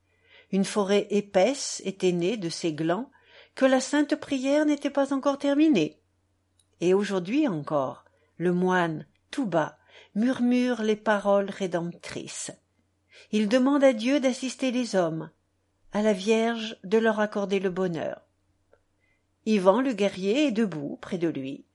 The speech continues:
Depuis longtemps son épée est tombée, en poussière, et son armure de fer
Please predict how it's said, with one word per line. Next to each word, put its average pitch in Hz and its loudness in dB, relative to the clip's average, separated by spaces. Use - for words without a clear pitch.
Depuis 190 -2
longtemps 185 0
son 170 -4
épée 170 2
est 151 -6
tombée, 190 0
en 220 2
poussière, - -4
et 226 2
son 254 2
armure 240 0
de 202 -2
fer 254 -2